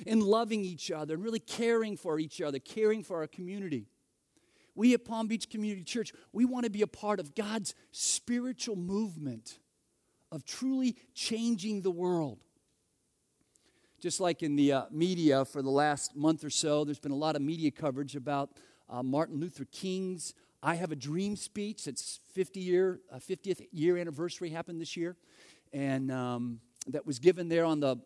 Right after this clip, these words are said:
Lincoln Memorial steps. Powerful dream, powerful speech. I, I love that speech. I love reading it. I love hearing it.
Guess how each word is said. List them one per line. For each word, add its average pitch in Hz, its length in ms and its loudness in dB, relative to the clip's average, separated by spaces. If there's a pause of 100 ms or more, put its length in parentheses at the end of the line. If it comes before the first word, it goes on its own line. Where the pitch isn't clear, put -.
Lincoln 160 320 -4
Memorial 151 480 -2
steps. - 720 -2 (160)
Powerful 156 640 -6
dream, 151 440 -2 (280)
powerful 170 640 -4
speech. 135 600 -6
I, 127 180 -8
I 143 120 0
love 151 400 2
that 135 240 -2
speech. 156 280 -8
I 131 80 -2
love 151 260 0
reading 185 360 -2
it. 185 100 -2 (240)
I 143 60 0
love 147 200 4
hearing 190 440 6
it. - 260 -6